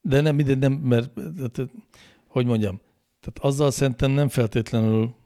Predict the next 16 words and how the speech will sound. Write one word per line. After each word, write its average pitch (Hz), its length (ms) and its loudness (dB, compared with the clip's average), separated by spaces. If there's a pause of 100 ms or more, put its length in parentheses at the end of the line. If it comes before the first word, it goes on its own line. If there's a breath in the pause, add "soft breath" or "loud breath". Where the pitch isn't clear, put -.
(120)
oldottuk 110 560 -2
meg 110 160 -2
ezt 107 180 -2
a 110 60 -2
kérdést, 110 440 -2
hogy 110 260 -2 (460)
nem 117 240 0
két 110 240 -2
dollárt, 104 380 0
hanem 104 400 -4 (100)
harminc 104 400 -6
dollárt 98 380 -8
fizetünk 107 480 -4
ezeknek 104 400 -6
az 104 120 -6
embereknek, 110 600 -2